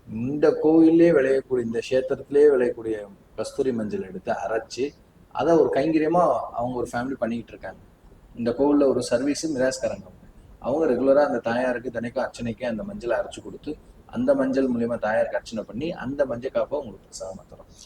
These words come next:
அந்த மஞ்சளை நம்ம தினைக்கும் ஆத்துக்கு எடுத்துன்னு போறது மூலியமா நமக்கு ஆத்துல மங்களகரமான காரியங்கள் நடந்துட்டே இருக்கும், சுப நிகழ்ச்சிகள் ஆத்துல நடந்துட்டே இருக்கும். எந்த வித ஒரு நோய் நொடியும் கிட்ட விடாதுங்கிறது ஒரு நமக்கு ஒரு நம்பிக்கை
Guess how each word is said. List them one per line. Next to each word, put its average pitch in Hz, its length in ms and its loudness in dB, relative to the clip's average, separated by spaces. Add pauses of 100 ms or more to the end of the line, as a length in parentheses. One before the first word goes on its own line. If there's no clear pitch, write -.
(280)
அந்த 123 240 0
மஞ்சளை 135 360 2
நம்ம 127 220 0
தினைக்கும் 113 360 -4
ஆத்துக்கு 117 240 -6
எடுத்துன்னு 113 320 -6
போறது 98 200 -8
மூலியமா - 420 -14 (420)
நமக்கு 104 320 -8
ஆத்துல 262 440 0
மங்களகரமான 277 840 2
காரியங்கள் 123 560 -4
நடந்துட்டே 107 440 -8
இருக்கும், 120 280 -6 (100)
சுப 135 100 -2
நிகழ்ச்சிகள் 123 500 -4
ஆத்துல 101 300 -8
நடந்துட்டே 92 400 -12
இருக்கும். - 300 -12 (400)
எந்த 120 280 0
வித 120 180 2
ஒரு 98 280 -4 (300)
நோய் 135 200 -6
நொடியும் 120 280 -12
கிட்ட - 260 -8
விடாதுங்கிறது - 760 -8
ஒரு - 200 -14 (500)
நமக்கு 90 340 -12
ஒரு 87 220 -10
நம்பிக்கை 107 440 -4